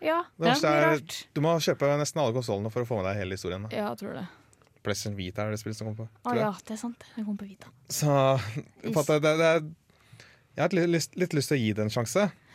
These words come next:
Speaker 2: men de gjør det
Speaker 1: Ja.
Speaker 2: veldig vanskelig for meg.
Speaker 1: <laughs>
Speaker 2: Så, ja, og hva skal jeg si? Det er ikke så veldig lett spill å komme seg inn i når det
Speaker 1: Nei.
Speaker 2: spilles serie. Når de liksom kaller det Kingdom Hearts H D to komma åtte fin-,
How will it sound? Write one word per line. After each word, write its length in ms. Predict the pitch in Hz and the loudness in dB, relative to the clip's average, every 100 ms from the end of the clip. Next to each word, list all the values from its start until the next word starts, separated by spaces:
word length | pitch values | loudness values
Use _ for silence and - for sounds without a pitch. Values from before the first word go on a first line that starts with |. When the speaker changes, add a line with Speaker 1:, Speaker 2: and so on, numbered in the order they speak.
| - | -6
Speaker 2:
men 160 | 139 | 0
de 80 | 123 | 4
gjør 140 | 113 - | 4 4
det 0 | |
Speaker 1:
Ja. 80 | |
Speaker 2:
veldig 140 | - 196 | 4 2
vanskelig 240 | 123 - | 0 -4
for 80 | 98 | 0
meg. 240 | 123 165 - _ _ - | 0 0 -4 _ _ -4
Speaker 1:
<laughs> 680 | 220 226 233 254 240 233 226 - _ _ - - - - - - - - | -2 0 2 2 2 0 -4 -8 _ _ -20 -18 -16 -16 -18 -20 -18 -4
Speaker 2:
Så, 200 | 143 123 120 117 113 110 104 - _ _ _ - | 2 4 4 4 2 2 -2 -6 _ _ _ -6
ja, 180 | 120 123 117 | 0 0 0
og 360 | 123 123 117 110 - - - - - _ - - _ - | 0 2 2 -2 -10 -20 -20 -20 -20 _ -20 -20 _ -8
hva 100 | - | -4
skal 160 | 113 135 | -4 -4
jeg 40 | 143 | -2
si? 100 | 139 - _ _ - - | -4 -6 _ _ -20 -12
Det 140 | 117 | -10
er 40 | 110 | -6
ikke 140 | 147 | -4
så 140 | - 127 | -2 -2
veldig 140 | 117 | -2
lett 160 | 107 - | -4 -6
spill 160 | 107 | -6
å 40 | 113 | -4
komme 140 | 110 | -4
seg 120 | 107 101 | -4 -4
inn 120 | 113 | -6
i 20 | 120 - - - | -8 -18 -20 -12
når 160 | - 233 | -2 0
det 40 | 226 | 2
Speaker 1:
Nei. 300 | 277 320 381 | 2 0 -2
Speaker 2:
spilles 240 | - 113 107 | -4 -6 -2
serie. 220 | 107 117 131 - | 0 0 -2 -4
Når 180 | 127 | -2
de 60 | 120 101 | -2 -2
liksom 260 | 117 - | -4 -4
kaller 200 | 123 107 | -2 -2
det 60 | 104 | 0
Kingdom 280 | 117 101 107 | -2 0 -2
Hearts 380 | 107 104 110 - | 0 0 0 -2
H 140 | 131 | 0
D 120 | 95 110 | 0 -2
to 200 | - 104 | -4 -4
komma 220 | 104 110 | -2 -2
åtte 460 | 110 127 - 101 110 | -2 -8 -2 0 0
fin-, 360 | 110 110 95 | -2 -2 -2